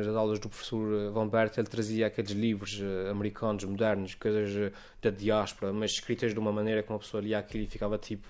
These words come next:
"Uou, isso, isso afinal é possível juntar as palavras nessa ordem? Eu não sabia." <laughs> E, ehm, e a professora Ad-, eh, Adelaide foi a primeira pessoa a quem entreguei um dos meus manuscritos,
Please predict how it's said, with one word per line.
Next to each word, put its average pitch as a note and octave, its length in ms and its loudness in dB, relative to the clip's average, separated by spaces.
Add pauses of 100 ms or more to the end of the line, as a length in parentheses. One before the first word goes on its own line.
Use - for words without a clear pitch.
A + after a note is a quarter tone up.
"Uou, A#2+ 400 10
isso, - 180 -2
isso - 160 -2
afinal B2+ 240 6
é B2 60 10
possível A#2+ 420 6 (400)
juntar B2+ 300 8
as B2+ 80 10
palavras C3+ 420 12
nessa B2+ 280 8
ordem? G#2+ 400 8
Eu C#3+ 80 10
não C#3+ 80 12
sabia." C3+ 640 8
<laughs> E3 1800 2 (720)
E, B2 240 6
ehm, A#2+ 720 6
e B2+ 80 2
a A#2 40 8
professora B2 320 4
Ad-, A2 200 2
eh, A2+ 300 4
Adelaide A#2 340 4
foi A#2+ 140 2 (300)
a - 20 -2
primeira A2 300 2
pessoa - 180 2
a G#2+ 60 4
quem A2 180 2
entreguei A2 420 0
um G#2+ 60 0
dos G#2 80 -2
meus A2 180 2
manuscritos, A2+ 720 -2